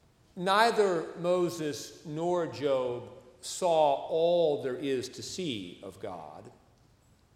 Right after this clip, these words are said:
God had said to Moses, "You cannot see my face,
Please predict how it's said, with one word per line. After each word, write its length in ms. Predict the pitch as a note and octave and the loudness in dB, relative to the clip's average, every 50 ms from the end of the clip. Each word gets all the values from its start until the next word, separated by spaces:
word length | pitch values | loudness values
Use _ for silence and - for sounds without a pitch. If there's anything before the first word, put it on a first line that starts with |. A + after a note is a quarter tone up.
| _ _ _ _ _ _ _ _ _ _ _ _ _ _ - _ _ - | _ _ _ _ _ _ _ _ _ _ _ _ _ _ -20 _ _ -2
God 260 | - C3+ C3 C3+ C3+ | 2 4 6 6 4
had 120 | C3 A#2 | 2 -2
said 260 | - - D3+ C#3+ C3+ - | -2 0 0 0 0 0
to 80 | - B2 | -4 -6
Moses, 640 | B2 B2 A#2+ A#2+ A#2+ A#2 - A#2+ A#2 A2 - - - - - - - - _ - _ _ _ _ _ - | -4 -2 -2 -2 -4 -4 -6 -8 -8 -8 -8 -12 -16 -18 -20 -20 -20 -20 _ -20 _ _ _ _ _ -10
"You 80 | D3 | -10
cannot 560 | C#3+ - - F3+ F#3 F3+ E3+ D#3 C#3+ C#3+ - | -10 -6 -2 -2 0 2 2 2 2 2 0
see 200 | - - E3+ D#3 | -4 -4 -4 -4
my 200 | D3 C#3 B2+ A#2+ | -4 -2 -4 -4
face, 840 | A2+ - - F#3+ F3 C3 G2+ F2+ F2 E2 - - - - - - | -4 -6 -4 -2 -2 -2 -2 -6 -10 -14 -14 -14 -14 -16 -18 -20